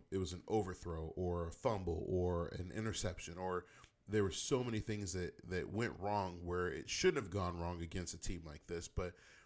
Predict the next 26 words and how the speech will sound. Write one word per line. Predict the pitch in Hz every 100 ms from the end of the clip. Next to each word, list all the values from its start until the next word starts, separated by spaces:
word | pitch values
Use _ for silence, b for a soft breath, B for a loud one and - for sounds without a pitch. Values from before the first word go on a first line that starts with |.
| B -
you | 139
know, | 135
that's | 143 143
to | 165
be | 151
expected. | 147 - 147 143 101
Any | 101 113
given | 120 117
Sunday, | 98 123 113
you | 92 101
never | 101 104 110 110
know | 98 104
what | 95 98 104
you're | 90
gonna | 87
get. | 82 82 80 - _
And | 92 98 98 95 95
unfortunately, | 101 - 214 202 - 127 110 104 101
because | 107 - 135 117
of | 101
that, | 98 98 - B B B B B _ -
you | 104
know, | 92
fans | - 127 120
are | 110
soured | - 185 156 113 110